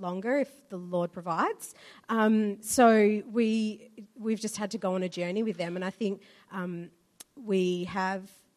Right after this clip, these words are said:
been as honest as possible with them and tried to include them in the journey as much as possible, maybe sometimes to our detriment, but other times, you know, when I hear my kids talking, uh, in the car on the way to school and they say, "If we're having devotion this morning, Mummy,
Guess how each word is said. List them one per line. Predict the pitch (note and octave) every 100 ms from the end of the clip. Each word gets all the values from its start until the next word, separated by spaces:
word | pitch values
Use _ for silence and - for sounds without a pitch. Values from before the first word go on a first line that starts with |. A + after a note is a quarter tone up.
| _ _ -
been | G3+
as | G3 -
honest | G3 G3+ G3+ -
as | F#3
possible | - F3+ - E3 F3
with | E3+ E3+
them | E3 D#3 D#3+
and | F3 E3+
tried | F3+ E3+
to | E3 F3+
include | F3 - F3+ E3
them | E3+ D#3+ D#3+
in | F3+
the | E3+
journey | E3+ D#3+ D#3+ D#3+ E3 - _
as | G#3 F#3
much | F#3+ E3+ G3
as | -
possible, | F3+ F#3 F#3
maybe | F#3 F#3+ G3+
sometimes | - G#3 G#3 G#3 G3
to | -
our | F#3+
detriment, | F#3+ F3+ G#3 A3+ F4+ F4 - - -
but | F#3
other | G3 G3+
times, | G3 F#3+ F#3+ G3+
you |
know, | F#3+
when | F#3+
I | F#3
hear | F#3+ A3+
my | B3
kids | B3 B3 -
talking, | - G3+ G3 G3+ G3 G3 - - _ -
uh, | F#3 E3+
in | F3+
the | F3+
car | - A3+ G#3+ G#3+ G3+
on |
the | G3+
way | F#3+
to | F#3+
school | - G#3 F#3+ F#3
and | F3+
they | F3+
say, | F#3+ F3
"If | - C4+
we're | C#4
having | C4+ D4
devotion | C#4+ C4 B3+ B3+ B3
this | A#3+
morning, | B3+ A#3 A#3
Mummy, | A3+ A#3